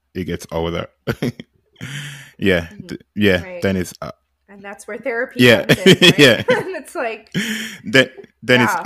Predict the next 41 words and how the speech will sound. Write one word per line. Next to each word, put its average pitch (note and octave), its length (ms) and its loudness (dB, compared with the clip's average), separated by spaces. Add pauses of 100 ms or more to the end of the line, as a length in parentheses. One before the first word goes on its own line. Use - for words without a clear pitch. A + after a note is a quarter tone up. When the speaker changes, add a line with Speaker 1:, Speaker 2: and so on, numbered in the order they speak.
Speaker 1:
adult A#2 260 2
Speaker 2:
<laughs> G3+ 420 -4
Would - 120 -2
it A#4+ 120 2
be G#4 120 -2
nice D4 360 -2
to B3+ 80 -6
circumvent - 640 -6 (120)
that A#2 260 -2
Speaker 1:
<laughs> C#4 120 2
Speaker 2:
process? G3 960 -6 (220)
Speaker 1:
Then A#2+ 140 6
it's A2+ 200 0
adult G#2+ 260 4
self G2 220 0
Speaker 2:
Mm-hmm. G2+ 80 -4
Speaker 1:
will F#2+ 60 -2
have G2+ 220 0
to G2+ 120 -8
try G2+ 220 0
and - 80 -6
understand G2 560 -4
why F#2+ 200 -2
it G2 100 -4
feels F#2+ 320 -4
certain F#2 360 -6
ways F#2+ 380 -4
and, F2+ 300 -10 (840)
yeah, F2 300 -4 (260)
yeah. E2+ 180 -8 (560)
<laughs> - 580 -20
Definitely. F2+ 440 -6
Speaker 2:
Mm-hmm. D3 600 -18 (460)
Which G4 300 -12 (160)
I A#3+ 140 -6
think C4+ 200 -10
will G#3+ 80 -6
always A3 440 -4
be G3+ 320 -14
part F3+ 300 -12
of F3 160 -14